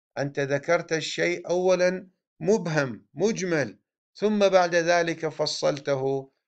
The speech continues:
فيكون أوقع في النفس. ولهذا أمثلة كثيرة، وهذه العبارة ستأتينا كثيرًا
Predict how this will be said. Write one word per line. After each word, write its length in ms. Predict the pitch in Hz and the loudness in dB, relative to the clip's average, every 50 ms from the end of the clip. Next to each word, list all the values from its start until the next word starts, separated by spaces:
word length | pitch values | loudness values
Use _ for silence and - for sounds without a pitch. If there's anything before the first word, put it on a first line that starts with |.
| _ _ | _ _
فيكون 640 | _ - 151 151 147 143 147 - 151 151 151 147 143 147 - | _ -2 0 0 0 0 -2 -6 -4 -4 -2 -4 -4 -6 -2
أوقع 560 | 170 190 190 175 175 - 175 175 165 - - _ _ _ _ | 2 2 2 2 0 -2 -2 -2 -2 -4 -10 _ _ _ _
في 500 | _ - 143 147 147 147 143 147 143 147 - | _ -8 -6 -4 -2 -2 -4 -4 -6 -8 -8
النفس. 680 | 160 170 156 117 101 - - - - - - - - _ _ _ _ _ _ _ _ _ _ _ _ _ _ _ _ _ _ _ _ _ _ _ _ _ _ _ _ _ _ _ _ _ | -6 -4 -4 -4 -6 -8 -10 -14 -14 -14 -14 -16 -18 _ _ _ _ _ _ _ _ _ _ _ _ _ _ _ _ _ _ _ _ _ _ _ _ _ _ _ _ _ _ _ _ _
ولهذا 800 | 135 139 156 156 151 151 165 165 170 165 147 151 147 151 147 170 | -6 -4 -2 -2 -2 0 0 0 0 0 0 -2 -4 -4 -6 -8
أمثلة 380 | 180 165 - - 151 143 143 | -8 -8 -8 -6 -4 -4 -4
كثيرة، 680 | 135 - 135 135 135 156 165 175 175 175 175 180 - - | -4 -4 -8 -8 -8 -8 -4 -4 -2 0 0 -2 -2 -2
وهذه 500 | - 147 139 156 165 160 143 143 139 143 | -2 -2 0 0 0 0 -2 -2 -6 -4
العبارة 640 | 135 127 135 135 127 131 143 151 160 156 151 147 143 | -6 -4 -6 -6 -2 0 0 0 0 0 0 -2 -2
ستأتينا 840 | 139 - 135 135 - 131 131 - - _ 151 156 147 143 143 139 | -2 -6 -10 -8 -6 -8 -8 -8 -10 _ -12 -10 -8 -6 -6 -6
كثيرًا 720 | 127 - - 120 123 _ 143 151 156 151 147 147 151 143 | -8 -10 -12 -16 -16 _ -10 -8 -6 -4 -4 -4 -6 -8